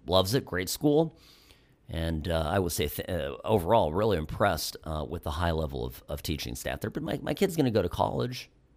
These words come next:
you know, maybe. If he goes to college, he's going to have some absolute idiot left-wing professors who are going to try to fill his head full of garbage.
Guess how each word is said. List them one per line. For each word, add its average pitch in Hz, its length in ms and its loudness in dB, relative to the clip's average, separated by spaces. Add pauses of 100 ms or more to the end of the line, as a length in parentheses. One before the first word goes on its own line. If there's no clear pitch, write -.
(260)
you 104 100 -6
know, 85 160 -2
maybe. 110 480 0 (1160)
If 101 120 -2
he 117 80 -2
goes 95 260 2
to - 60 -8
college, 90 480 4
he's 113 200 -4
going 117 220 0
to 110 80 2
have 113 380 -2
some - 160 -2 (180)
absolute - 580 -2 (140)
idiot 139 460 6
left-wing 104 720 2
professors - 640 -2
who 92 120 -2
are 82 120 -2
going 117 360 2
to - 120 -4
try - 280 0
to 98 100 2
fill 170 720 6 (460)
his 151 260 4
head 110 400 6
full 160 380 6
of 143 320 4
garbage. 143 800 8